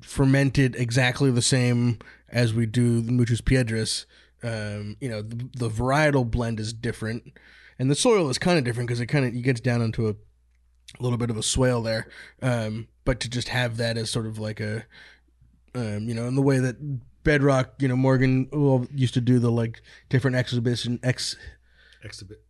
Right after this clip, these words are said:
Speaker 1: exhibitions, expositions,
Speaker 2: Expositions.
Speaker 1: expositions of, uh, the Weil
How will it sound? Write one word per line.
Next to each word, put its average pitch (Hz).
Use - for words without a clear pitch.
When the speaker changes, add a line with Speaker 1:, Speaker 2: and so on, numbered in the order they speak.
Speaker 1:
exhibitions, 127
expositions, 127
Speaker 2:
Expositions. -
Speaker 1:
expositions 127
of, 120
uh, 113
the 117
Weil 117